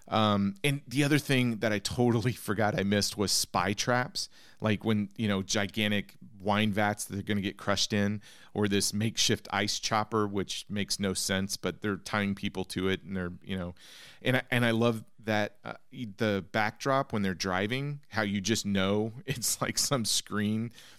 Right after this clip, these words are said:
that they're projecting on. It just looks funny. And I love that all the goons are wearing matching outfits, you know, like red shirts and black leather jackets. I love that stuff.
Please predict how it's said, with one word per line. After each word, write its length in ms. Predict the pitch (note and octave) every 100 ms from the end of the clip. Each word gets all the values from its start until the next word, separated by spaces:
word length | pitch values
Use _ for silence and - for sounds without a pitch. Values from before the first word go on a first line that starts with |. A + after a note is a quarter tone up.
| -
that 160 | G#2+ G2
they're 100 | G2
projecting 600 | G#2+ E2+ G2+ G#2 A2 G#2
on. 340 | G#2+ A2 A#2 - - - - - A2 - -
It 140 | A#2 F#2
just 220 | A#2 A2+
looks 180 | G#2+ -
funny. 400 | G2 G2+ A2 - - - -
And 220 | G#2+ A#2 A2+
I 80 |
love 420 | G#2 G#2 A2 A2+ G2+
that 280 | G2+ G2+ - A2
all 140 | A2
the 160 | G#2 F#2+
goons 520 | E2+ G#2+ G#2 A2+ G#2
are 120 | F#2+
wearing 340 | F#2+ G2+ G2
matching 460 | F#2 G2 G2 G#2 F#2+ F2+
outfits, 720 | F2 - G#2+ G#2+ - - - - - -
you 80 | G2+
know, 80 | F#2+
like 160 | F2+
red 180 | F#2+ F#2
shirts 260 | - F#2+ F#2+
and 80 |
black 400 | F2+ F#2 F#2 - - G2
leather 320 | F#2 F#2 F2
jackets. 720 | F#2+ E2+ F2 G2+ - - - -
I 40 |
love 160 | G2+ F#2+
that 180 | F#2 -
stuff. 240 | G#2+ G#2